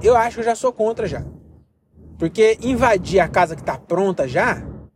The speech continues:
aí tem que as coisas de mão beijada, né, meu amigo? Invadir terreno, aí eu acho top. Não terreno da pessoa, hein? Terreno da prefeitura. Porque aí também. Só, ah, invade terreno, invade terreno que é de uma pessoa.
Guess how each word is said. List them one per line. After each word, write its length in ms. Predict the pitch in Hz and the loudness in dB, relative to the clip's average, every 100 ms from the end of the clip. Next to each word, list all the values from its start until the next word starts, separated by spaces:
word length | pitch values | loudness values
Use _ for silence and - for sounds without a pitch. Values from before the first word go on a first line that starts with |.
| _ _ _ _ - - - - - | _ _ _ _ -20 -16 -14 -12 -8
aí 120 | 247 | -6
tem 120 | 339 | -4
que 80 | 349 | -2
as 120 | 330 | 0
coisas 160 | 302 294 | 0 -2
de 60 | |
mão 120 | 285 294 | -2 0
beijada, 400 | 202 165 180 180 | 2 2 0 -2
né, 120 | 208 | -4
meu 120 | 190 | -4
amigo? 260 | 139 117 - _ _ _ _ _ _ - - - - | -6 -10 -20 _ _ _ _ _ _ -20 -20 -16 -6
Invadir 340 | 208 226 214 226 | 0 2 2 0
terreno, 540 | 226 170 156 226 269 | 0 0 0 -2 0
aí 100 | 208 | 2
eu 80 | 262 | 2
acho 180 | 302 - | 0 0
top. 400 | 202 139 - - - - - - - | 0 0 -8 -18 -20 -20 -16 -12 -6
Não 160 | 170 269 | -2 -2
terreno 300 | - 226 220 | 0 0 2
da 80 | 208 | 2
pessoa, 400 | 214 175 175 143 | 2 2 0 0
hein? 80 | 135 | 0
Terreno 200 | 175 220 | -2 0
da 80 | |
prefeitura. 500 | 294 320 320 247 156 | -2 -4 -4 -2 -4
Porque 320 | - - - 196 | -6 -10 0 0
aí 80 | |
também. 420 | 262 294 208 160 - - - - - | 2 -2 -2 -4 -12 -20 -20 -20 -2
Só, 140 | 285 | 2
ah, 500 | 320 330 311 262 254 | 4 4 2 -2 -4
invade 320 | 254 262 254 | 2 2 2
terreno, 400 | 262 247 220 247 | 0 0 0 -2
invade 320 | 262 240 254 | -4 -4 -4
terreno 300 | 247 233 240 | -2 -4 -2
que 80 | 240 | -2
é 60 | 240 | -2
de 80 | 247 | 0
uma 120 | 240 | 0
pessoa. 560 | 262 254 233 185 170 | -2 -2 0 0 -2